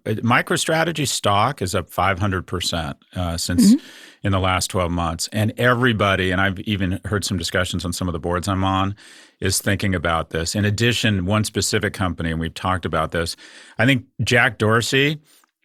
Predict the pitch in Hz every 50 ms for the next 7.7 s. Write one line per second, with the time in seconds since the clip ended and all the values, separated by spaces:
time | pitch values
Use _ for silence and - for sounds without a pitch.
0 | _ _ _ 110 110 107 101 90 90 120 101 95 98 98 95 90 - - - -
1 | - 147 131 127 123 123 101 101 92 - - 113 104 101 - - 92 - - -
2 | 98 95 95 98 98 107 113 110 - - - 95 98 98 104 107 - - 95 90
3 | 92 92 90 - 90 101 98 92 90 95 - 95 92 92 90 - 95 92 85 85
4 | 87 87 87 85 82 80 - - - 92 90 92 90 95 98 101 104 107 - 92
5 | 90 87 85 - 95 92 92 87 82 87 82 - - 80 - - 101 92 - -
6 | 92 90 90 85 - - 98 90 87 85 85 85 80 82 - 98 87 85 87 -
7 | 85 82 78 - - - - 82 87 85 82 85 98 107